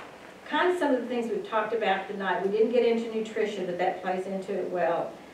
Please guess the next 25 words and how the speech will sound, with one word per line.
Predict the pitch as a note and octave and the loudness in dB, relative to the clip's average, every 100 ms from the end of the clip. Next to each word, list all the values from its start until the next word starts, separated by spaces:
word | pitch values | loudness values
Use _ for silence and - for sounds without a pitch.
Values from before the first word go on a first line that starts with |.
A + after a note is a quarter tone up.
| - | -4
But | - | -2
the | - - | 0 0
exercise | A3 A3 C#4 C4 C4 A#3+ A#3+ | 0 0 -2 0 4 6 4
or | G#3+ | 2
movement | F#3 G3 G#3 A#3+ B3 B3 | 0 2 2 2 0 0
part, | B3+ B3 A#3+ A#3 - - - - - | 4 4 4 2 -4 -16 -20 -20 -6
the | C4 B3+ | 0 0
stress | - - A3 A3+ A#3+ C4 - - - G3+ | -2 -6 4 6 8 6 2 -10 -12 -4
will | G#3 G#3 | 0 0
affect. | A3+ A#3 A3 - - - - | 2 2 2 0 -10 -12 -6
So | |
anything | - A3 A3+ A#3+ A3+ | -4 0 2 2 2
you | A3 | 0
can | - G#3 | -2 -6
do | G3 G#3 G#3 A3 A3+ - - - - | 0 4 6 4 2 -4 -16 -16 -4
to, | G3 F#3 F3 F3 - - | 2 4 4 0 -6 -12
uh, | - F3 D#3+ - - - - - - - - - - | -6 -4 -4 -6 -10 -16 -20 -20 -20 -20 -20 -16 -10
lower | F3+ F#3+ A3 A#3 | 2 6 8 8
some | - B3+ | 6 2
of | A3+ | 2
that | F#3 - | 2 0
stress | A#3 A3 A3 | 2 2 2
level, | A3+ A3+ A#3 | 2 2 2
which | A3+ F#3 - - | 0 -2 -4 0
does | F#3+ - | 0 0